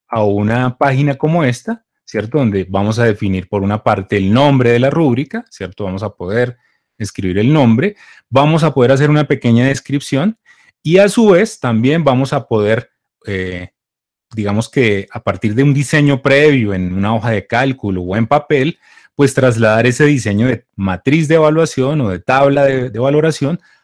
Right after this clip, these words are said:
a, digamos, este esquema que nos ofrece Moodle, ¿cierto? Donde podemos, por ejemplo, añadir niveles o donde también podemos añadir, eh, diferentes criterios, ¿cierto? Según necesidad.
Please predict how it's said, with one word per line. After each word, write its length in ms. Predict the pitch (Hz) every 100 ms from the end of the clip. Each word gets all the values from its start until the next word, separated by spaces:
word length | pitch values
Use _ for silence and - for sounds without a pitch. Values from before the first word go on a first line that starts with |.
| _ _
a, 440 | - 147 156 175 _
digamos, 500 | 117 110 104 117 123
este 200 | 131 -
esquema 420 | 139 - 127 127
que 100 | 131
nos 120 | 120 101
ofrece 380 | 87 95 92
Moodle, 340 | 135 139 107 226
¿cierto? 340 | - 98 147
Donde 200 | 139 101
podemos, 320 | - 95 107
por 160 | 113 113
ejemplo, 280 | 101 90 107
añadir 540 | 110 101 90 95 92 _ _ _ _
niveles 720 | 139 151 190 190 131 170 220 _
o 80 | 123
donde 180 | 113 104
también 280 | 98 98 90
podemos 320 | 104 107 117
añadir, 540 | 123 127 120 113 113 _ _ _ -
eh, 300 | 113 107 -
diferentes 500 | 135 127 110 98 110
criterios, 600 | - 101 90 - _ _ _
¿cierto? 320 | - 117 180
Según 280 | 127 95 101
necesidad. 600 | 113 120 147 175 139